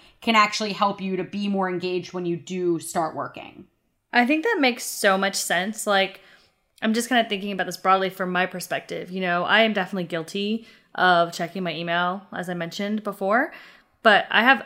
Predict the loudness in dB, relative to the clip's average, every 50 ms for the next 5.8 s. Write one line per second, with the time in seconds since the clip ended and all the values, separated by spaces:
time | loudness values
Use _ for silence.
0 | -8 -6 -6 -6 -4 -6 -10 -12 -12 -12 -10 -2 0 2 4 6 6 4 4 2
1 | 0 0 -2 -4 -4 -4 -6 -8 -6 -4 -4 -4 -4 -6 -8 -12 -14 _ _ -20
2 | _ _ -4 0 2 2 4 4 2 0 -2 -2 2 4 4 6 4 4 2 -4
3 | -8 -6 -4 -4 -4 -4 -4 -6 -6 -6 -6 -6 -4 -2 -2 -2 -2 -4 -6 -12
4 | -20 -20 -20 -20 -14 _ -2 0 2 2 2 2 0 0 0 -2 -2 -2 0 0
5 | 0 0 2 2 2 4 4 6 4 4 4 2 0 -2 -4